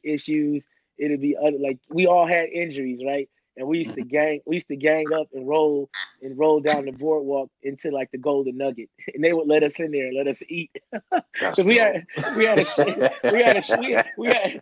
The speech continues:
Speaker 1: we had a chaperone with us from the, from the, from the rehabilitation center that was grown and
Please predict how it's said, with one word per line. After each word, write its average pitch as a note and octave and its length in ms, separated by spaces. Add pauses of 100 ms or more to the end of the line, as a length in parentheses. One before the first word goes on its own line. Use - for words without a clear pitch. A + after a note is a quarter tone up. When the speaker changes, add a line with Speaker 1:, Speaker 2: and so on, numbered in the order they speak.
(200)
Speaker 1:
we A3+ 140
had A3+ 140
a F3 60
chaperone F3+ 680
with F3+ 140
us F3 140
from E3+ 180
the, D3+ 240
from E3 180
the, D3+ 200
from D#3 120
the D3 80
rehabilitation E3 720
center E3+ 220
that D3+ 160
was C3+ 100
grown D3 440
and C3 140